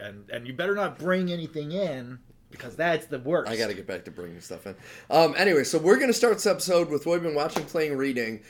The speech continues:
Speaker 2: and we're gonna just talk about the Oscars.
Speaker 1: Yeah.
Speaker 2: 'Cause they happened. We have to bring it up.
Speaker 1: It's a big fucking deal.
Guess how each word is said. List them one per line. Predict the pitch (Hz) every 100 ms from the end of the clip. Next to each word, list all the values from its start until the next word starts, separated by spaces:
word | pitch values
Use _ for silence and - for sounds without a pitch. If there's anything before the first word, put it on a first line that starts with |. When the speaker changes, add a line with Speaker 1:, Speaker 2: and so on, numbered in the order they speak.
| - -
Speaker 2:
and | 151 151
we're | 208
gonna | 294 247
just | -
talk | 262
about | 214 185
the | 147
Oscars. | 170 - - - -
Speaker 1:
Yeah. | - 240 403 277 _ -
Speaker 2:
'Cause | 160 135 107
they | 143 165
happened. | 185 - 131 147 -
We | 123 117
have | 143 156
to | 165
bring | 180 185
it |
up. | 127 120
Speaker 1:
It's | 131
a |
big | 110 127 -
fucking | 139 135 170
deal. | 131 131